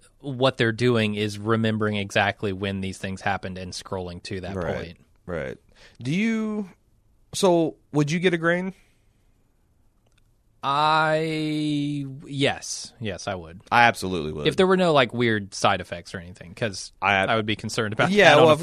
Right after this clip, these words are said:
Speaker 2: yeah,
Speaker 1: first-gen
Speaker 2: I'm saying, like,
Speaker 1: device.
Speaker 2: if they were healthy and that they
Speaker 1: Yeah,
Speaker 2: didn't,
Speaker 1: yeah.
Speaker 2: like, cause
Speaker 1: Okay.
Speaker 2: you to die in ten years or something like that.
Speaker 1: <laughs> Right.
Speaker 2: I, I think that, yeah, I, I, it wouldn't even be, like, if I could afford it, I would, I would, I would get it.
Speaker 1: Would
Speaker 2: Because
Speaker 1: you
Speaker 2: it
Speaker 1: be comfortable with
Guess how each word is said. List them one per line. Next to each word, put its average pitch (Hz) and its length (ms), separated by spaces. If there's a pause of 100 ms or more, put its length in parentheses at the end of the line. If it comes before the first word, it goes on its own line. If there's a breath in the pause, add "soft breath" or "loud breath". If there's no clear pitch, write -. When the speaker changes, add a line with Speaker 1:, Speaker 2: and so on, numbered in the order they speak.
(120)
Speaker 2:
yeah, 104 120
Speaker 1:
first-gen 107 140
Speaker 2:
I'm - 60
saying, 139 160
like, 107 160
Speaker 1:
device. 131 100
Speaker 2:
if 117 40
they 131 100
were 131 160
healthy 113 560
and 101 140
that 98 100
they 123 80
Speaker 1:
Yeah, 110 120
Speaker 2:
didn't, 98 160
Speaker 1:
yeah. 90 60
Speaker 2:
like, 98 200
cause 101 180
Speaker 1:
Okay. 95 60
Speaker 2:
you 104 80
to 95 40
die 90 340
in 90 100
ten 90 180
years 87 240
or 85 60
something 87 280
like 87 180
that. 87 260
Speaker 1:
<laughs> - 0
Right. - 380 (120)
Speaker 2:
I, 110 300
I 117 80
think 110 560
that, 98 200
yeah, 92 260
I, 98 360
I, 95 160
it 95 200
wouldn't 110 200
even 98 220
be, 90 520
like, 101 180
if 104 100
I 120 100
could 113 140
afford 120 360
it, 120 120
I 104 100
would, 90 240 (100)
I 98 200
would, 87 320 (160)
I 90 120
would 82 160
get 78 180
it. - 160
Speaker 1:
Would - 320
Speaker 2:
Because 107 180
Speaker 1:
you 113 60
Speaker 2:
it - 20
Speaker 1:
be 127 80
comfortable 120 500
with 107 260